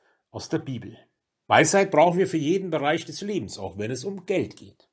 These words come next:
Geld spielt für viele Menschen eine große Rolle, egal ob sie welches haben oder nicht.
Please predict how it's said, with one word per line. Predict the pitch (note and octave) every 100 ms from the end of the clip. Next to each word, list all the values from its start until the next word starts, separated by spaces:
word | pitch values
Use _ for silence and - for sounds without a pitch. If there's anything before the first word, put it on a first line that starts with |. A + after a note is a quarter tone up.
| _ _ _
Geld | - G2+ A#2+ - _ - - - _
spielt | _ - E3
für | - F#3
viele | F3+ A3 G#3+
Menschen | D3+ C#3+ A#2 C3+
eine | B2+ A#2 -
große | - B2+ E3 F#3+
Rolle, | F#3+ D3 G#2 A2
egal | - G#2+ B2 B2 C#3+ D3 - - _ _ -
ob | C3+
sie | - B2+ A2
welches | A#2 A2 A2 -
haben | A2 G#2 C#3
oder | D#3 D#3
nicht. | C3+ - - -